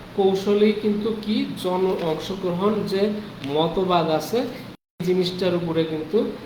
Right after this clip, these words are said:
ভিত্তি করে করা আর কি। এইখান থেকে ইম্পর্টেন্ট আমি যেটা বলছি যে এই যে সংজ্ঞা, তারপরে, আহ, একটা তো বললাম এই যে সংজ্ঞা, তারপরে সম্প্রসারণ কর্মীর ভূমিকা, সহায়কের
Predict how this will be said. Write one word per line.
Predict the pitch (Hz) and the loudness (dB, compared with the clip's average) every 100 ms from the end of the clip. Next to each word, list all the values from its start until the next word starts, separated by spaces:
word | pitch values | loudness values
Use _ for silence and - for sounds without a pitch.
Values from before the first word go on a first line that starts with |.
| - 151 | -14 -10
ভিত্তি | 143 165 170 185 | -4 -2 -2 -4
করে | 165 160 190 208 - - - | 0 0 0 -2 -8 -16 -8
করা | 190 185 175 | -2 2 2
আর | 156 139 135 | 2 0 -4
কি। | 135 120 - - - - - - - - - - - - - - - - - - - - - - - - - - - - - - | -8 -8 -10 -16 -18 -18 -18 -18 -18 -18 -18 -18 -18 -18 -18 -18 -18 -18 -18 -18 -18 -18 -18 -18 -18 -18 -18 -18 -16 -16 -16 -10
এইখান | 180 180 196 | -6 -4 -4
থেকে | 196 208 | 0 2
ইম্পর্টেন্ট | 202 196 185 180 208 202 | 4 4 2 2 0 0
আমি | 165 170 | 0 -2
যেটা | 175 180 | -2 -2
বলছি | 180 170 170 175 | -2 -2 -4 -2
যে | 180 | 0
এই | 175 | 0
যে | 170 180 208 - - - | 0 -2 -4 -8 -14 -6
সংজ্ঞা, | 190 180 170 175 214 - - - - | 0 0 0 -2 -4 -8 -14 -18 -4
তারপরে, | 170 160 160 160 165 | 0 0 2 2 2
আহ, | 160 160 - - - 147 143 143 139 139 - | 0 -4 -10 -14 -10 -6 -2 -2 -2 -4 -10
একটা | - 170 | -4 -2
তো | 175 | 2
বললাম | 170 170 170 170 | 4 4 4 2
এই | |
যে | 165 170 | 2 0
সংজ্ঞা, | - 185 175 170 160 160 - - - | 0 0 2 2 2 0 -4 -12 -2
তারপরে | 160 156 160 165 165 165 - | 0 2 2 4 4 2 -2
সম্প্রসারণ | 170 170 156 170 170 | -2 -2 -2 -2 0
কর্মীর | 170 165 165 - | 0 2 0 0
ভূমিকা, | 156 165 165 156 151 151 - | 0 2 2 2 0 -2 -6
সহায়কের | 160 170 165 160 170 | -2 2 2 2 0